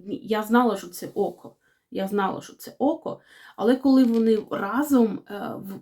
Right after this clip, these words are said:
в-, у вас таке, знаєте, ві-, ві-, відчуття, що просто оці парфуми на вас дивляться і вас засуджують.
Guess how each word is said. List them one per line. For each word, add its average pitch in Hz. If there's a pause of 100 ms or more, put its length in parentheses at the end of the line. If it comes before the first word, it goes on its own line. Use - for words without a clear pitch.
в-, -
у 196
вас 240
таке, 220
знаєте, 220
ві-, 208
ві-, 208
відчуття, 240
що 226
просто 214 (340)
оці - (280)
парфуми 269
на 214
вас 196
дивляться 240
і 208
вас 208
засуджують. 185